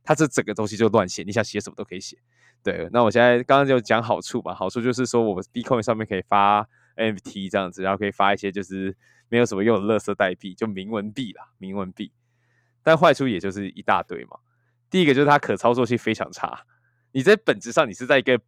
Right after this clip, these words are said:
跟一个只能写入，然后只，只能读取，然后不能做任何其他事情的一个很大的、然后很慢的资料库去做互动，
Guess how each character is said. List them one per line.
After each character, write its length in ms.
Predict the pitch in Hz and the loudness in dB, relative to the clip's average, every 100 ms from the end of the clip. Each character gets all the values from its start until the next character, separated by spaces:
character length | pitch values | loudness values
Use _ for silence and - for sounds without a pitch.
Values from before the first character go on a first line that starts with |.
| - - | -14 4
跟 140 | 160 | 4
一 80 | 147 | 6
个 140 | 143 | 2
只 180 | 117 113 | 2 -2
能 120 | 101 | -2
写 240 | 117 - 87 | -2 -2 -4
入， 220 | 113 101 | -4 -4
然 120 | 95 | 2
后 140 | 117 | 2
只， 160 | 117 95 - _ | 2 -8 -18 _
只 200 | - 120 | -12 -6
能 120 | 107 | -4
读 160 | 107 113 | -4 -4
取， 240 | - 104 | -6 -6
然 100 | 90 | 2
后 40 | 110 | 2
不 100 | 147 | 2
能 100 | 110 | 0
做 160 | 131 | 2
任 100 | 127 | 4
何 80 | 117 | 2
其 120 | 101 | 2
他 100 | 104 | 2
事 140 | 107 104 | 2 -4
情 160 | 92 | -6
的 320 | 90 101 85 - _ _ - | -4 -4 -4 -8 _ _ -12
一 80 | |
个 120 | 123 120 | -2 -2
很 120 | 98 | 0
大 200 | 147 135 | 2 2
的、 200 | 98 90 | 2 -2
然 100 | 104 | -2
后 40 | 107 | -2
很 80 | 101 | 2
慢 180 | 131 | 2
的 60 | 98 | 0
资 140 | - | -2
料 160 | 110 104 | 0 0
库 240 | - 98 - _ _ _ _ _ | 0 -8 -8 _ _ _ _ _
去 220 | - 120 | -2 -2
做 280 | - 123 104 | 2 4 4
互 160 | - 101 | 0 -6
动， 200 | 95 | -8